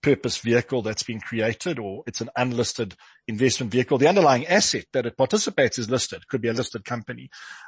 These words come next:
Um, so that would be, uh, the, the, the first one. And so we always thought it was a bit strange that you would have a pension fund,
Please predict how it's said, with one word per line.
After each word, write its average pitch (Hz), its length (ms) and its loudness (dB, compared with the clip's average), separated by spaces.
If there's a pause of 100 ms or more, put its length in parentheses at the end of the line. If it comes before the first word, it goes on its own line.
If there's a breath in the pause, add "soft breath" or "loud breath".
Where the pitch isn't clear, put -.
(100)
Um, 117 440 2 (300 loud breath)
so 135 200 6
that 139 340 2
would 175 120 -4
be, 143 300 0
uh, 127 320 2
the, 139 340 -4
the, 123 480 2
the 123 100 -4
first 156 400 0
one. 113 300 0
And 127 140 -4
so 151 100 -2
we 147 120 2
always 233 200 -2
thought 180 140 -2
it 143 100 -2
was 131 120 -4
a 139 60 -2
bit - 120 -8
strange 127 640 0
that 127 240 -4
you 131 80 -6
would 120 100 -4
have 135 140 -2
a 120 40 -4
pension 147 400 -4
fund, 120 420 -2